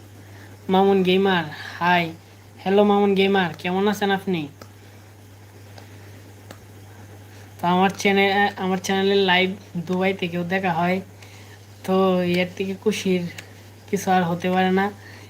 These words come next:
YouTube থেকে কিছু পাই বা না পাই, কিন্তু আমাকে দুবাই থেকেও যে দেখে, এটাই অনেক কিছু। দুবাই থেকেও যে আমাকে দেখে,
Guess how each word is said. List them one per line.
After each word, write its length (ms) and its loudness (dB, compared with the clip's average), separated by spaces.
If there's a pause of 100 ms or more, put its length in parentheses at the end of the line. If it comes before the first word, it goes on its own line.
(160)
YouTube 320 0
থেকে 220 0
কিছু 240 -2 (100)
পাই 260 4
বা 140 0
না 260 0
পাই, 280 -4 (680)
কিন্তু 680 0 (460)
আমাকে 300 -4
দুবাই 320 4
থেকেও 320 -2
যে 120 -4
দেখে, 320 0
এটাই 180 0
অনেক 300 -2
কিছু। 340 -10 (1600)
দুবাই 320 2
থেকেও 340 0
যে 120 2
আমাকে 280 0
দেখে, 640 0